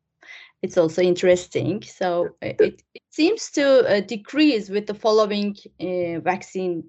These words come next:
Speaker 1: uh, doses.
Speaker 2: Emek, Emek. So I, I think this is important to take a little stop and say,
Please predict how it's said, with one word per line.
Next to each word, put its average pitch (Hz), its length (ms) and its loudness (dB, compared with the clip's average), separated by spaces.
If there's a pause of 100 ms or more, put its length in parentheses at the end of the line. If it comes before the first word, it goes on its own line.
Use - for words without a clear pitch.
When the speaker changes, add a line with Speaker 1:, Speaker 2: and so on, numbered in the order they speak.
Speaker 1:
uh, 165 180 -4
doses. 160 680 -4 (840)
Speaker 2:
Emek, 135 420 -4
Emek. 127 380 2 (460)
So - 340 -8 (100)
I, 139 60 -4
I 135 200 -10
think 202 200 -2
this 151 180 -12
is 139 120 -8
important 127 520 -8
to 123 60 -12
take 131 260 -10
a 123 40 -10
little 117 220 -10
stop 110 380 -8
and 104 140 -8
say, 104 540 -6